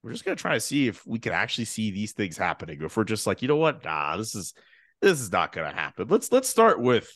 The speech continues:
with Kyle Dubas and the fact that the Pittsburgh Penguins are basically waiting on him to be their G M right now.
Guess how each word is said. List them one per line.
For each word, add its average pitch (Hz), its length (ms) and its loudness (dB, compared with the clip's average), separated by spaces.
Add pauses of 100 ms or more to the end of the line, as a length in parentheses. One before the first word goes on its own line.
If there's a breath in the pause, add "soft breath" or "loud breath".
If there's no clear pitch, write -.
(160)
with 120 200 -4
Kyle 113 320 2
Dubas 90 440 -2
and 92 100 -8
the 85 80 -6
fact 104 340 2
that 98 140 0
the 101 80 -14
Pittsburgh 104 480 -2
Penguins 95 480 -2
are 85 200 -6 (280 soft breath)
basically 135 480 2
waiting 113 380 0
on 101 160 0
him 98 340 -2
to 104 140 -4
be 95 260 -4
their 90 240 -4
G 82 300 -4
M 76 160 -2
right 71 280 -6
now. 76 320 -4